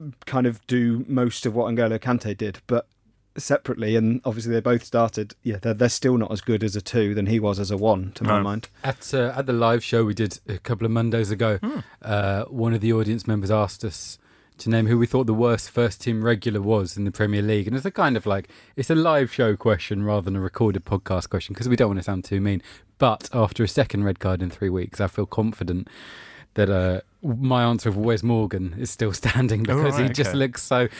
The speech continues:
Speaker 3: I mean, he was, he was complaining afterwards about how he wants, um, the referee to have reviews because he didn't think the,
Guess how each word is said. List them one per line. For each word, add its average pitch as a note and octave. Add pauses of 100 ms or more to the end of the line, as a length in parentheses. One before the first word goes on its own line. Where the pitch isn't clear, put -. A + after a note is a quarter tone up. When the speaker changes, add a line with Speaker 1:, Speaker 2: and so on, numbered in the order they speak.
(180)
Speaker 3:
I D#3+
mean, E3
he D#3+
was, C#3+ (120)
he C#3
was C#3+
complaining D3+
afterwards A#2
about G2+
how G2+
he G#2
wants, G#2+ (100)
um, F#2 (240)
the G#2
referee G#2+
to -
have G2
reviews A2
because G#2
he G#2+
didn't A2+
think A2
the, F#2+